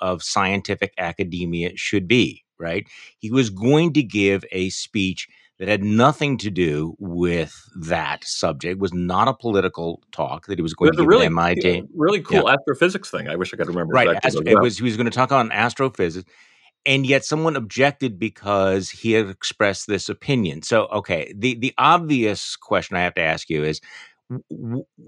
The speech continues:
Speaker 1: why is this happening now? Where does it come from? Is this, is this all a function of,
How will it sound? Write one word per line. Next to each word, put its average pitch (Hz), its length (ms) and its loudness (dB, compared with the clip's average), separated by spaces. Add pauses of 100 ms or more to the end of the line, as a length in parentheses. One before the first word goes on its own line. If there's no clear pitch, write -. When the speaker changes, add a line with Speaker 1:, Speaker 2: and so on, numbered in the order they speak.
(140)
Speaker 1:
why 131 400 2
is 175 240 4
this 117 140 -6
happening 104 460 -2
now? 82 160 -2
Where 107 200 2
does 143 180 0
it - 80 -6
come 104 240 -6
from? 104 260 -4
Is 135 320 2
this, 185 480 2 (300)
is 123 180 -6
this 131 220 -4 (100)
all 165 560 2
a 110 220 0
function 113 640 0
of, 92 580 2